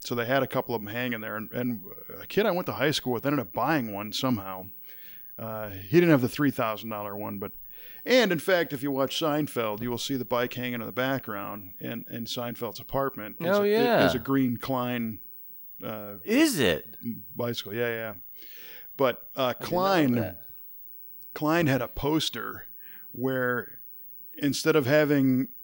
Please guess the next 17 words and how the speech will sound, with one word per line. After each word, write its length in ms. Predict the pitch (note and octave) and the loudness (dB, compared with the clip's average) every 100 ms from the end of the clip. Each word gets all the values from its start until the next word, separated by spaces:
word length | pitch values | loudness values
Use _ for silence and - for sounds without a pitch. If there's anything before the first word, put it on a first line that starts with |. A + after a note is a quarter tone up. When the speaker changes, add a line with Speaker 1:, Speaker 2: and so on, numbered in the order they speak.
| - | -4
Speaker 1:
it, 120 | C#3+ D3 | 0 2
it 120 | D#3+ | 4
was 180 | C#3+ B2 | 4 2
a 100 | B2 | 2
red 440 | C3+ D3 D#3 C#3 | 6 6 6 2
Porsche, 840 | - C#3+ D3 - C#3 C3 B2+ A#2+ - | 0 2 4 2 2 2 2 -2 0
probably 240 | C3 C3 | 2 2
a 20 | |
nine 240 | B2+ C3 B2+ | 2 0 0
eleven 480 | A#2 B2 A#2+ A2 | 0 0 0 -2
at 120 | G#2+ A#2 | -4 -6
this 180 | A2 | -8
point, 400 | - A#2 A2 G#2+ - - - - | -6 -6 -6 -6 -12 -18 -20 -6
with 120 | B2 | -6
a 60 | A2+ | -2
bike 340 | C3+ C#3+ D3+ | 2 4 4
rack 400 | A#2 G#2+ G#2 - | 0 -2 -4 -6